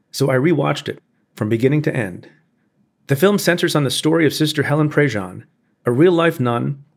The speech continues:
played by Susan Sarandon, who comes into contact with a white supremacist on death row,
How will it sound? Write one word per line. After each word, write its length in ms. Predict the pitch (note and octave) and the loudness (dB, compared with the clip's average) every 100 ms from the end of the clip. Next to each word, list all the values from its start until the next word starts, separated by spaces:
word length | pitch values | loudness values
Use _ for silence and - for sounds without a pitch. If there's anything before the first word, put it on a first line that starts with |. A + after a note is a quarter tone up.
| - | -2
played 220 | C3 B2+ | 0 2
by 80 | B2+ | 2
Susan 320 | - A#2 A#2 | 2 -2 -2
Sarandon, 580 | - C3+ D#3+ A2 F#2+ - _ _ _ | -2 0 0 -2 -6 -12 _ _ _
who 80 | - | -8
comes 300 | - D#3 F3+ | -2 0 0
into 120 | E3 | 0
contact 580 | D3 - D3+ D3 D#3 D#3 | 0 2 0 2 0 0
with 100 | B2+ | 0
a 60 | A#2 | 0
white 160 | A#2 D3+ | 0 0
supremacist 680 | D#3+ D3 D3 D3 D3 C3+ | -4 -2 0 0 -2 -2
on 160 | - B2 | -2 0
death 240 | A#2 B2+ | 0 -2
row, 320 | A#2 G#2+ - | -2 -4 -4